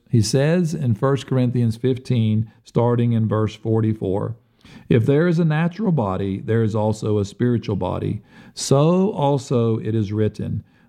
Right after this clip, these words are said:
'The first man, Adam, became a living soul. The last Adam became a life-giving spirit.' However, the spiritual is not first, but the natural,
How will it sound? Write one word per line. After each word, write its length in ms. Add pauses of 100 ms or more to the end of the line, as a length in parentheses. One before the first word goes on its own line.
'The 100
first 540
man, 500
Adam, 580
became 680
a 140
living 520
soul. 720 (500)
The 120
last 680
Adam 500
became 600
a 100
life-giving 840
spirit.' 720 (440)
However, 760
the 120
spiritual 640
is 140
not 320
first, 500
but 280
the 80
natural, 720